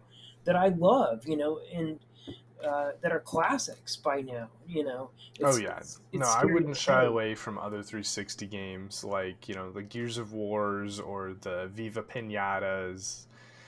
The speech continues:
Speaker 2: you know, things that came out for the three sixty emulate pretty well
Speaker 1: Okay.
Speaker 2: on the Series X.
Speaker 1: Don't you have some of the Banjo-Kazooie games on the, for the three sixty?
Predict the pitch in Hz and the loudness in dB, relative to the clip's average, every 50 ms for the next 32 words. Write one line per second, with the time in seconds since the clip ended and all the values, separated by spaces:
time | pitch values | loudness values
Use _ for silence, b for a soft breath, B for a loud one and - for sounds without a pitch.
0 | B B B B B B 113 110 101 101 98 95 95 - - 139 135 131 127 113 | B B B B B B -6 -4 -4 -2 -2 -4 -4 -4 -2 -2 -2 -2 -2 -4
1 | - - 117 101 - - - - 120 117 113 110 104 107 104 104 - - - - | -4 -4 -4 -4 -4 -8 -8 -6 -6 -4 -4 -2 -2 0 0 -2 -4 -8 -12 -20
2 | - - - - 113 101 107 110 110 110 107 113 113 - 120 120 117 113 - - | -16 -12 -8 -4 -2 0 0 0 0 -2 -2 -4 -6 -6 -6 -6 -6 -6 -6 -6
3 | 127 120 - - - 127 127 - - 127 135 156 175 180 175 160 147 139 - - | -6 -6 -8 -8 -6 -6 -6 -4 -2 0 0 2 2 2 2 0 0 -2 -4 -4
4 | 156 143 127 110 107 120 123 117 110 104 98 95 95 95 95 - 202 202 202 - | -2 -2 -2 0 2 2 4 4 4 4 4 2 0 -2 0 4 6 6 6 6
5 | 170 147 123 - 117 - - 117 117 113 110 110 101 - - 113 98 98 98 90 | 2 -2 -2 -4 -6 -2 0 2 2 2 0 -2 -4 -4 -4 -4 -2 -4 -4 -4
6 | 90 87 - - - - - - - - - 233 269 294 - 320 330 269 254 226 | -4 -4 -4 -6 -10 -14 -14 -14 4 12 12 12 12 12 10 6 6 6 6 6
7 | - 220 247 233 214 180 165 123 120 139 139 147 160 165 170 180 180 170 - - | 6 8 8 8 8 8 6 4 2 0 0 0 2 4 4 4 4 4 2 -4
8 | 151 - 147 143 147 160 165 165 165 175 170 175 175 175 175 165 - 175 160 160 | -4 -2 0 0 2 2 2 2 0 -2 -2 0 0 0 0 -2 0 0 0 0
9 | 165 165 156 156 - 185 180 170 175 - - 175 175 165 165 - - 175 165 - | 0 0 -2 -2 -4 -6 -6 -6 -8 -14 -16 -12 -10 -8 -8 -6 -6 -6 -8 -8
10 | - - 180 175 175 | -8 -6 -6 -6 -6